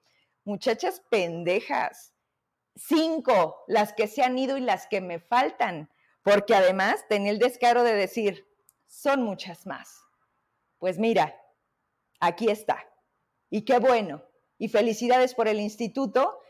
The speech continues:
que actuó. Digo, uno de cuantos. Vamos a ver la Secretaría de Educación, porque esto ya tronó. ¿Y saben qué? Se vino en cascada.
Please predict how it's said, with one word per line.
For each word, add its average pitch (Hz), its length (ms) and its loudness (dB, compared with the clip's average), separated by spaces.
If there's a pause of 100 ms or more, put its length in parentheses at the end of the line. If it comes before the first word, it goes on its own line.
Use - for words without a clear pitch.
(160)
que 233 80 2
actuó. 208 680 2 (500)
Digo, 254 560 2
uno 247 280 2
de 339 160 2
cuantos. 220 680 -2 (280)
Vamos - 280 -4
a 247 80 4
ver 247 140 2
la 226 140 0
Secretaría 196 580 -2
de 202 60 0
Educación, 202 600 0
porque 202 380 0 (140)
esto - 480 -4 (180)
ya 226 300 0
tronó. 208 600 0 (120)
¿Y 208 100 -8
saben 233 460 0
qué? 262 220 0 (400)
Se 226 220 0
vino 208 220 -4
en 202 140 -6
cascada. - 640 -8